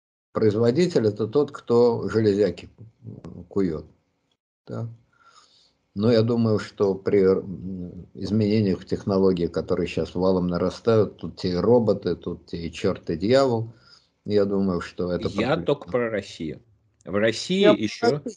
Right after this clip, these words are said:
Speaker 1: да, я тоже про Россию. Ну что, у нас роботов, что ли, нет? Не один же Лавров и Володин роботы, есть же ещё роботы. На
Speaker 2: И
Speaker 1: заводах ходят там и так далее, правильно?
Speaker 2: И тех не хватает,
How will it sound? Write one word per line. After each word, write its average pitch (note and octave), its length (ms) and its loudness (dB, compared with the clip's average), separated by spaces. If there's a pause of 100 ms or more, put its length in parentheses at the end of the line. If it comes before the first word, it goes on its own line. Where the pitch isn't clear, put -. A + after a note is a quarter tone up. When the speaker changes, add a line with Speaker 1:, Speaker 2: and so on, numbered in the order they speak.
(120)
Speaker 1:
да, G#2 320 2
я A3 140 0
тоже - 300 -6
про - 120 -4
Россию. C3 300 0
Ну C3+ 100 4
что, C#3 160 0
у G2+ 80 0
нас F2 140 -4
роботов, D#3 440 0
что - 180 -4
ли, E2 80 -6
нет? E2+ 200 -10 (520)
Не A#2 160 4
один C3+ 360 4
же A2 380 2 (200)
Лавров G#2 600 2
и F#2+ 120 -6
Володин F#2+ 500 -2
роботы, E2 500 -4
есть F#2 200 0
же G2 140 4
ещё A2+ 300 2
роботы. E2+ 500 0 (220)
На G2+ 140 0 (140)
Speaker 2:
И G2+ 180 4
Speaker 1:
заводах G#2 180 0 (140)
ходят F2 400 -2
там E2+ 200 -4
и D#2+ 40 -6
так E2+ 260 -4
далее, F2+ 320 -2
правильно? A2 460 -2 (360)
Speaker 2:
И C#3 100 -2
тех A3 400 2
не E3+ 100 0
хватает, A2+ 800 0